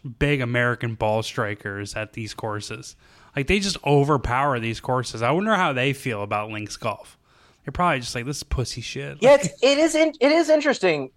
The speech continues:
Speaker 2: to talk about, like, the difference, 'cause I, it was brought up, um, I think during the Scottish Open, you know, when broadcasters were trying to fill time, and they, but they talked a little bit about, and I never really thought about it.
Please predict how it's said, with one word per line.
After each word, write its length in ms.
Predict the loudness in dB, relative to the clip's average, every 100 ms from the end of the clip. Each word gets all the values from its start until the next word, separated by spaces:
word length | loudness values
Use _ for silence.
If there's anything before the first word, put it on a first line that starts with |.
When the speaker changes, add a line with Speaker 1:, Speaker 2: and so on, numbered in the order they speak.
| -8
Speaker 2:
to 100 | 0
talk 260 | 4 4
about, 240 | 4 4 4
like, 160 | 2
the 80 | 0
difference, 340 | -4 -4 -6 -8
'cause 140 | 2
I, 200 | 2 2
it 80 | 0
was 160 | 0 2
brought 300 | 4 6 8
up, 260 | 6 4 -4 _ _
um, 460 | -2 0 0 -4 -10 _
I 80 | -12
think 220 | -8 -2
during 180 | 0 0
the 60 | 0
Scottish 340 | 2 2 2
Open, 300 | -4 -4 -10
you 60 | -8
know, 120 | -6
when 140 | -2
broadcasters 520 | 0 0 -2 -6 -10
were 60 | -16
trying 200 | -4 -4
to 60 | -2
fill 160 | -6
time, 360 | -2 0 0 0
and 80 | -2
they, 80 |
but 160 | -2 -2
they 100 | 0
talked 260 | 2 2 2
a 60 |
little 180 | 2 2
bit 140 | 2
about, 300 | 4 4 4
and 100 | 2
I 60 | 2
never 260 | 4 4 4
really 240 | 4 0
thought 320 | 0 2 2
about 320 | 2 0 -2
it. 160 | -4 -12